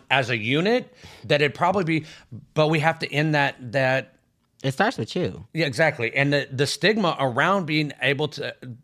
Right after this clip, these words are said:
Speaker 1: to say, "I need help. I need to process." And therapy is not that, you know, it's like, it's not that hard. Yeah, I mean, it is hard, but I'm saying to be able to go, it shouldn't be that hard to be like, "I need to,"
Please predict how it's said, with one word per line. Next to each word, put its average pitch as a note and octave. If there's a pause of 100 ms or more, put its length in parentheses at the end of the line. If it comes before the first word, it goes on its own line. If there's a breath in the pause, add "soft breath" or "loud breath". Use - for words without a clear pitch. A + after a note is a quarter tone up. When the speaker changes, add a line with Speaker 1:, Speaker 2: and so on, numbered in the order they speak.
(800)
Speaker 1:
to D#3+
say, E3 (140)
"I E3
need G#3
help. D#3+ (580 soft breath)
I D#3
need G3+
to G3
process." D3
And C#3+
therapy G#3
is C3
not C3+
that, D#3+ (160)
you E3+
know, F3+
it's F3
like, E3+
it's -
not E3+ (720 soft breath)
that E3+
hard. C#3+ (300 loud breath)
Yeah, F3+
I G3
mean, G#3
it G3+
is A3+
hard, A#2+ (220 loud breath)
but F3
I'm F3
saying F3+ (220 loud breath)
to F#3
be F#3+
able F3
to D#3
go, C#3
it C3
shouldn't E3+
be D3+
that C3+
hard C3+
to C#3
be B2
like, A2
"I C3
need A#2+
to," G#2